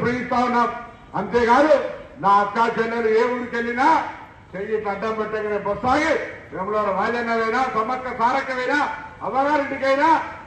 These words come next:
ఇయ్యప్రాల దగ్గరికైనా ఇలా బస్సులు ఫ్రీగా ఉంచే విధంగా చర్యలు తీసుకున్నాం. వడ్డీ లేని రుణాలు, నిరుద్యోగ యువకులు డెబ్బై వేల ఉద్యోగాలు,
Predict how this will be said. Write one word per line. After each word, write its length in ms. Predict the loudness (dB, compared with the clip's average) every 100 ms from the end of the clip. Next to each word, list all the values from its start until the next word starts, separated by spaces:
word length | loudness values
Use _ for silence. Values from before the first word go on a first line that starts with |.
| -8
ఇయ్యప్రాల 420 | -2 -2 0 -2 -2
దగ్గరికైనా 560 | -2 -4 -2 -2 0 -2 -4 -12 -14
ఇలా 220 | -6 -4 0
బస్సులు 280 | -2 0 -2 -2
ఫ్రీగా 280 | -4 -2 2 2
ఉంచే 200 | 2 0
విధంగా 300 | 2 0 -2 -2
చర్యలు 260 | -2 -4 -4
తీసుకున్నాం. 400 | -8 -10 -6 -4 -6 -12 -20 -20 -20 -20 -20 -12 -6
వడ్డీ 220 | -2 4 4
లేని 180 | 6 6
రుణాలు, 400 | 6 6 4 4 2 -2 -8 -14 -20 -20 -20 -20 -20 -20 -8
నిరుద్యోగ 420 | -2 -2 0 -2 0
యువకులు 300 | 0 2 0 0
డెబ్బై 240 | 0 2 2
వేల 120 | 2 2 2
ఉద్యోగాలు, 500 | 2 4 6 6